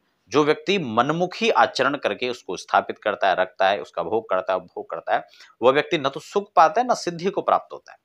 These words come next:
तो इसलिए इन सब चीजों को व्यवस्थित तो रखना है ही, क्योंकि वह शास्त्र की एक व्यवस्था है कि उसको कहाँ पर कैसे व्यवस्थित करना है। लेकिन इसका विशेषता क्या है, इसकी प्रामाणिकता, इसकी विशेषता क्या है कि घंट और शंख,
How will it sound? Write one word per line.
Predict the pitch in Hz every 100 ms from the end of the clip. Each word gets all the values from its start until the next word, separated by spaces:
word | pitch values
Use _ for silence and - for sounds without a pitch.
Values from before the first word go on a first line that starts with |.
| _ _ _ _ _ _ _ - _
तो | 127
इसलिए | 127 175 160 185 - _ _
इन | 165
सब | 160 185
चीजों | - 165 165
को | 165
व्यवस्थित | 113 117 131 165 -
तो | 131
रखना | 117 - 139
है | 123 - - 135
ही, | 135 143 120 190 _ _ -
क्योंकि | 113 120 151
वह | 117 110 123
शास्त्र | 120 110 123 - 139
की | - 101 117 _ _
एक | 107 -
व्यवस्था | 87 104 135 -
है | 123
कि | 135
उसको | 139 -
कहाँ | - - 143 165
पर | 160 135
कैसे | - 87 -
व्यवस्थित | 85 80 - 82
करना | - 73 69
है। | - _ _ _ _ -
लेकिन | 180 226
इसका | - 196 - 220 220
विशेषता | 165 113 120 175 185 - 190 190
क्या | - 135 127
है, | 131 139
इसकी | - - 131
प्रामाणिकता, | - 98 104 107 - 110
इसकी | - 92
विशेषता | 82 104 104 - 104 104
क्या | - _ - 123 131
है | 107 104
कि | 104 - _ 90
घंट | 90 117 120
और | 95
शंख, | - 90